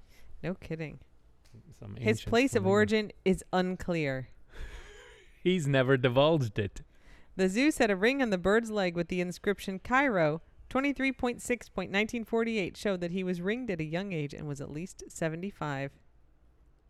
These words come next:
Speaker 2: And from Egypt, maybe?
Speaker 1: Oh, it could be.
Speaker 2: Guys, it's okay to draw that conclusion. <laughs>
Speaker 1: The title of the oldest animal of the, at the zoo passed to Fatau, a gorilla whose age the zoo puts at sixty-six.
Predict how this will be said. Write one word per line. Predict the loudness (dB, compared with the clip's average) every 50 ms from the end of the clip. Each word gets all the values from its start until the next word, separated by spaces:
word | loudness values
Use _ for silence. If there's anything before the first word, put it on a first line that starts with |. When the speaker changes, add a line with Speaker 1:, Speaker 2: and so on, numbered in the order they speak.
| _ _ _
Speaker 2:
And | 0 0 0 -2 -4
from | -2 0 2 4 4 2 0 -2 _ -16 -20 -16 -4
Egypt, | 0 2 4 4 4 6 6 6 6 4 0 -10 -6
maybe? | 0 4 6 8 8 6 6 6 6 8 8 6 6 2 -2 -10 -20 -20 _ _ _ -18 -14 -14
Speaker 1:
Oh, | -12 -12 -12 -14
it | -16 -16 -16
could | -18 -18 -18 -16 -16
be. | -14 -14 -14 -14 -14
Speaker 2:
Guys, | -12 -8 -2 2 4 6 8 10 10 8 8 6 2 -4
it's | -8 -6 -2 -2
okay | -2 -2 -2 0 2 2 4 4
to | 2
draw | 2 4 4 4 6
that | 6 4 2 2
conclusion. | 0 0 0 0 4 4 4 6 6 4 2 0 -6 -10 -14 -18 -12 -12
<laughs> | -12 -12 -12 -18 -20 -2 0
Speaker 1:
The | 0
title | 2 4 6 6 6 8 6 6
of | 6 4
the | 2 4
oldest | 6 6 8 8 6 4 4 4
animal | 4 4 4 2 2 0 0 2
of | 2 0 0 0
the, | -2 0 2 2
at | 2 2
the | 2 0
zoo | 2 2 2 2 2
passed | 0 0 0 0 -2 -2
to | -4 -6
Fatau, | -8 2 2 2 2 4 0 0 2 2 2 2 2 0 0
a | -2 -2
gorilla | 0 0 0 2 2 2 2 2 2 0 -2 -4 -4
whose | -4 -4 -2
age | -2 -2 -2 -4 -6 -12 -16 -18 -20 -20 -20 -20 -6 -4
the | -4 -2
zoo | -2 -4 -6
puts | -4 -4 -6 -6 -6 -12 -8 -8
at | -8 -6 -6
sixty-six. | -8 -8 -10 -8 -10 -10 -8 -6 -6 -6 -6 -10 -16 -18 -18